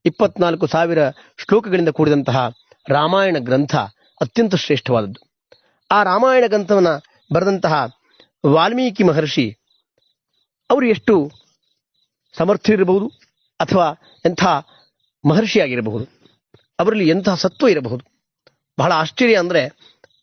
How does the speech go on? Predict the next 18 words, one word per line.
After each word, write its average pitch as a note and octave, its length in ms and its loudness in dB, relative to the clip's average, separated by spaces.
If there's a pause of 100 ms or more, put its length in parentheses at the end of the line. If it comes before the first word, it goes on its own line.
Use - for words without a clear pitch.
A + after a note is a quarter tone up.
(300)
ರಾಮಾಯಣದಂತಹ F3 640 0
ಶ್ರೇಷ್ಠ F3+ 360 -2
ಗ್ರಂಥ, D3+ 380 0
ಇಪ್ಪತ್ನಾಲ್ಕು D#3 540 -2
ಸಾವಿರ D#3 300 -2
ಶ್ಲೋಕಗಳ D3+ 400 -2
ಗ್ರಂಥವನ್ನು D3+ 400 0
ಬರೆದಂತಹ C#3 480 -2 (580)
ವಾಲ್ಮೀಕಿಗಳು E3 640 0 (880)
ರಾಮಾಯಣದಲ್ಲಿ E3+ 760 -2 (300)
ಅವರ E3+ 180 2
ಬಗ್ಗೆ F3 420 0 (240)
ಹೆಚ್ಚಿನ G#3 320 -2
ಮಾಹಿತಿಯನ್ನು D3+ 440 0
ನೀಡಿಲ್ಲ. C3+ 280 0 (880)
ಹೇಳೇ G#3 380 2
ಇಲ್ಲ A#3+ 160 -2
ಅಂತಲ್ಲ, D#3+ 320 -2